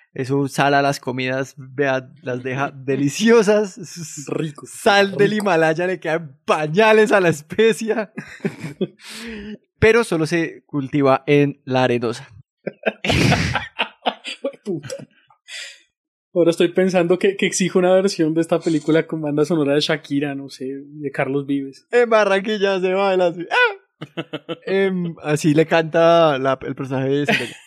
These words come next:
Speaker 1: Él también es hijo de, eh, Lady Jessica, que quien él, Paul y Jessica son las dos personas con peores nombres <laughs> en Duna. Bueno,
Speaker 2: Sí.
Speaker 1: y Idaho, según lo hablamos.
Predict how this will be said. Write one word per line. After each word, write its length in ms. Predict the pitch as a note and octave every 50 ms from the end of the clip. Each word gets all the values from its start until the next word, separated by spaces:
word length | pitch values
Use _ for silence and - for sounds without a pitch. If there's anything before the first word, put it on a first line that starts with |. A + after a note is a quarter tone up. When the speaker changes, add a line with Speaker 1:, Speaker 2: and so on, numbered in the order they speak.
| _ _
Speaker 1:
Él 220 | - F#3+ F#3+ F#3+
también 260 | - G3+ G3+ G#3 G3+
es 160 | G3+ G3 - G3
hijo 340 | F#3+ F3+ D#3+ G3 A3 A3 -
de, 540 | - C#3+ C3+ D3 C#3+ D3 D3+ D#3+ D3+ - _ -
eh, 200 | - G#2 - - -
Lady 420 | A#2+ B2 C3 C3 C3+ B2 C3+ C3+
Jessica, 600 | C3 E3 D#3 D3+ - D3 - G3 G#3 C4 B3+ - _ _ _ _ - _ _ _
que 340 | - - D#3+ D#3+ D#3+ - -
quien 280 | _ - C#3+ C3 B2 _
él, 340 | - B2 C3 C#3+ F#3 - _ _
Paul 280 | - C3+ C3 C#3 C#3+ D3
y 120 | D3+ C#3+
Jessica 340 | C3+ C#3+ C#3 C#3+ D3 - D#3
son 160 | D3 C#3+ B2+
las 120 | B2+ C3+ B2
dos 100 | C#3 C#3
personas 280 | - C#3+ C#3 C#3+ C#3+ -
con 220 | - D#3+ D3+ D3+
peores 500 | - - C3+ B2+ C3 C3+ C#3+ D3 D#3 D#3
nombres 460 | D3+ E3 F3 F3+ F3+ F#3 F3 F3 E3 G#3+
<laughs> 180 | A3 G3+ D3+
en 360 | G3 F#3 D#3+ D#3 D3+ E3 D3
Duna. 400 | B2+ C#3+ C#3 E3+ D#3+ D3 D3+ F3 -
Bueno, 180 | E3 F#3 F3+ F3+
Speaker 2:
Sí. 80 | F3
Speaker 1:
y 60 | F3+ E3+
Idaho, 480 | E3 F3 D#3 E3 D#3 A3 A3 A#3+ -
según 680 | - D#3+ C3+ B2+ C3+ C3 C3 B2+ C3 C#3+ D3 F3+ F3+ _ _ _ - _ - _ _
lo 180 | - C#3+ D3+ D#3
hablamos. 500 | D#3+ E3+ F3 F3 E3+ F3 G#3 D4 -